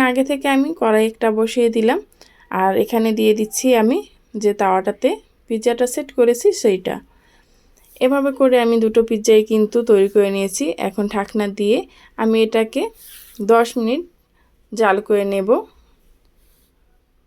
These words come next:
তাতেই কিন্তু আমার এই পিৎজাটা খুব সুন্দরভাবে রেডি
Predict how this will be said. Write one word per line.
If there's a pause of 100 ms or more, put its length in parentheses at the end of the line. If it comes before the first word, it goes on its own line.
(840)
তাতেই
কিন্তু (120)
আমার
এই
পিৎজাটা (100)
খুব (100)
সুন্দরভাবে (540)
রেডি